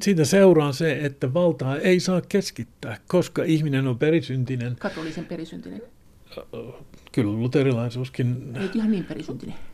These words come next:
Speaker 1: Ja
Speaker 2: Eikö luterilaiset ole vähemmän perisyntisiä?
Speaker 1: Ei,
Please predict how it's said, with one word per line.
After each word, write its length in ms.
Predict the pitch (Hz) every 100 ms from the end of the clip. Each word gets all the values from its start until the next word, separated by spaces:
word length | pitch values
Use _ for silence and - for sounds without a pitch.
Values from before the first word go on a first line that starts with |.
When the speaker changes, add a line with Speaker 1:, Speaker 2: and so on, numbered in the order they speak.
| - - - 170 -
Speaker 1:
Ja 140 | 180 202 214 - - -
Speaker 2:
Eikö 160 | 240 - -
luterilaiset 460 | 269 - 214 -
ole 280 | 214 277 196
vähemmän 460 | 196 196 185 185 -
perisyntisiä? 800 | 202 233 - - 214 - - - - - - - - - - - - - - - - - -
Speaker 1:
Ei, 300 | 180 156